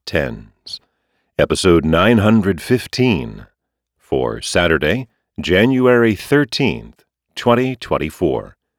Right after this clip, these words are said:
This is the B G G Page Views edition. Down one to twenty, Lost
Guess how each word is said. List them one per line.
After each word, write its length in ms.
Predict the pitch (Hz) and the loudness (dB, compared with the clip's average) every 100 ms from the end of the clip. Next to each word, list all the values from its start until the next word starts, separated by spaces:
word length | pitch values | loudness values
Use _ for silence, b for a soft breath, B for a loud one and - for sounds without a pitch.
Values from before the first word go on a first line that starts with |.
| _ _ _ _ _ | _ _ _ _ _
This 480 | 82 123 123 101 - | 0 4 6 4 -2
is 180 | 113 101 | -4 -4
the 80 | 117 | -2
B 220 | 107 110 | 0 0
G 240 | 92 101 | 2 0
G 260 | 87 92 92 | 0 0 0
Page 320 | - 98 80 | 0 -4 -2
Views 260 | 73 67 64 | -6 -8 -8
edition. 460 | 60 60 - 52 _ _ _ _ _ _ _ _ _ _ _ _ _ _ _ _ _ | -10 -12 -14 -20 _ _ _ _ _ _ _ _ _ _ _ _ _ _ _ _ _
Down 380 | 95 127 180 156 | 0 4 4 4
one 540 | 127 101 69 82 123 - | 2 2 2 -2 -6 -10
to 100 | - | -14
twenty, 580 | - - 135 120 60 57 - _ _ _ _ | -12 -6 0 0 -2 -10 -18 _ _ _ _
Lost 500 | 76 76 101 143 - | -6 2 2 2 -2